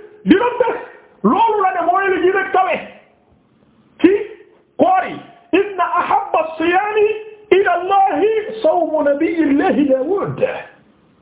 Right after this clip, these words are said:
Waaw. Koor gi gën fa Yàlla gi borom bi gën a sopp. Loolu dinañ ci ñëw, beneen masala bi ñu la wax. Ne, ah, Yonent bi saa saam de gis nañ ne doon woor woore noonu. Te Yonent bi saa saam,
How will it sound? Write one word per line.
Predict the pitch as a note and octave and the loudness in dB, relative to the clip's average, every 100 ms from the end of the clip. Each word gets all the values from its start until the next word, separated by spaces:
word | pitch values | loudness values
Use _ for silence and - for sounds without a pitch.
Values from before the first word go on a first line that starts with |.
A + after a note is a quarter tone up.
| _ _ - | _ _ -4
Waaw. | F#3+ - - - _ _ _ _ _ _ - | -4 -4 -12 -20 _ _ _ _ _ _ 0
Koor | - A4+ G#4+ F#4+ | 4 4 2 -2
gi | F4 - - | -2 -2 0
gën | C4+ C#4 B3+ G#3+ | 0 0 -2 0
fa | C#4 | 0
Yàlla | C4+ C4 B3+ B3 G#3+ | 0 0 -2 0 0
gi | G#3 | 2
borom | F#3+ A#3+ A#3+ | 2 2 0
bi | G3+ | -4
gën | A#3 | 0
a | B3 - | 0 0
sopp. | G#3+ - - - _ | -4 -4 -14 -20 _
Loolu | C#3 G3 F#3 | 0 0 0
dinañ | G#3 G3+ | -4 -2
ci | E3+ | 0
ñëw, | F3 C4+ C4+ - A2+ | 0 0 -6 -12 -4
beneen | A#2 F#3 F#3+ | 0 0 0
masala | G3 G3 E3+ | -2 -2 -2
bi | D#3+ | 0
ñu | F#3+ | 0
la | E3 | 0
wax. | - - - - - - | -2 -10 -20 -20 -20 -2
Ne, | D3+ G#3+ | 0 0
ah, | D3 F3 C#3+ | -2 -2 -2
Yonent | D#3 F#3 F3+ | -2 -2 0
bi | E3+ D#3 | 0 0
saa | D3 D3 | -2 -2
saam | D3 D3 | -2 -2
de | E3+ | 0
gis | D#3+ C3+ | 0 0
nañ | D3+ C#3+ | 0 2
ne | C#3 | 2
doon | C#3+ C#3+ | 2 2
woor | C#3 C#3 | 2 2
woore | C3+ C3 B2+ A#2 | 2 2 0 0
noonu. | A2+ G#2 - | -2 -2 0
Te | D3 | 0
Yonent | E3+ G3 F#3+ | 2 0 -4
bi | D#3+ C#3+ - | -2 -2 -2
saa | A2 - | -8 -10
saam, | - | -14